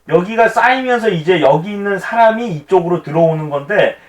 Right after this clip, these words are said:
그게 들어올 때마다 점수가 나는 거예요, 콩이님. 네, 대충 설명을 드린다면은, 여기 이제 베이스에 사람이 나가는데, 여기 나간 사람이 이쪽으로 들어오면은 한 명당 일 점으로다가 측정이 되는 거예요. 그 점수는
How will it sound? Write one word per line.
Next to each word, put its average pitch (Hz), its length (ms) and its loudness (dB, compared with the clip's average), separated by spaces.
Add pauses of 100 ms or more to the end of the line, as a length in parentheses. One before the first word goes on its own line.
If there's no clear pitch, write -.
그게 214 300 -2
들어올 220 360 2
때마다 202 400 2
점수가 170 420 2
나는 131 300 2
거예요, 120 300 2
콩이님. 139 560 -4
네, 113 260 -6
대충 175 360 0
설명을 190 440 0
드린다면은, 139 680 -4 (380)
여기 190 420 0
이제 185 200 -2
베이스에 180 440 -2
사람이 214 460 -2
나가는데, 151 920 -2 (200)
여기 175 320 0
나간 170 400 0
사람이 175 420 2
이쪽으로 160 460 -4
들어오면은 160 760 2 (180)
한 247 240 -4
명당 226 800 2
일 240 160 0
점으로다가 175 720 4
측정이 196 400 -2
되는 127 220 -4
거예요. 107 220 -2
그 160 160 -2
점수는 165 640 0